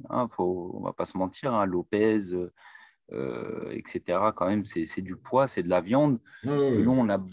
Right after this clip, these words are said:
Speaker 1: en moins
Speaker 2: Bah, à
Speaker 1: grosse
Speaker 2: part Crowder,
Speaker 1: quantité.
Speaker 2: qui est vraiment une bête, mais sinon, effectivement,
Speaker 1: Ouais,
Speaker 2: ouais, ouais.
Speaker 1: mais qui fait un quatre-vingt-quinze, quoi, Crowder. Il est, il est, il est, il est stockma,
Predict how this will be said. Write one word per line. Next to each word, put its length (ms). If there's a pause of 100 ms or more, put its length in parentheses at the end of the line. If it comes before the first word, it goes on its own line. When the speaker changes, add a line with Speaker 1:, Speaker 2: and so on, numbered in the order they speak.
(420)
Speaker 1:
en 160
moins 300
Speaker 2:
Bah, 100
à 40
Speaker 1:
grosse 180
Speaker 2:
part 140
Crowder, 220
Speaker 1:
quantité. 160
Speaker 2:
qui 60
est 40
vraiment 220
une 120
bête, 320
mais 60
sinon, 280
effectivement, 460
Speaker 1:
Ouais, 180
Speaker 2:
ouais, 40
ouais. 200
Speaker 1:
mais 140
qui 140
fait 120
un 80
quatre-vingt-quinze, 720
quoi, 180
Crowder. 500
Il 100
est, 40
il 240
est, 260
il 160
est, 200
il 180
est 60
stockma, 680